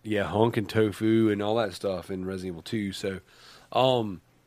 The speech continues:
I, I don't know. I was just, like, a nut for that stuff. And then we went years without it. There was a couple years where we got a couple side stories, but it just wasn't the same.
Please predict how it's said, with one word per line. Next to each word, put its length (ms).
I, 160
I 60
don't 100
know. 120
I 60
was 140
just, 160
like, 280
a 120
nut 480
for 100
that 220
stuff. 360
And 180
then 160
we 120
went 180
years 420
without 440
it. 100
There 80
was 80
a 60
couple 160
years 240
where 160
we 140
got 160
a 20
couple 200
side 280
stories, 340
but 140
it 80
just 120
wasn't 200
the 80
same. 320